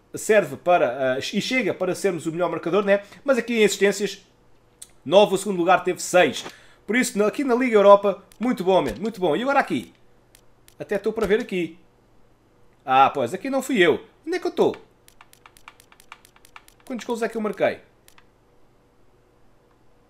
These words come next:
Não estou cá. Ah, estou ali. Onze golos.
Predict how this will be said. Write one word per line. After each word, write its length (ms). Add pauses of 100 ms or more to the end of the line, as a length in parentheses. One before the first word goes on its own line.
(960)
Não 80
estou 140
cá. 440 (960)
Ah, 120
estou 200
ali. 380 (320)
Onze 260
golos. 560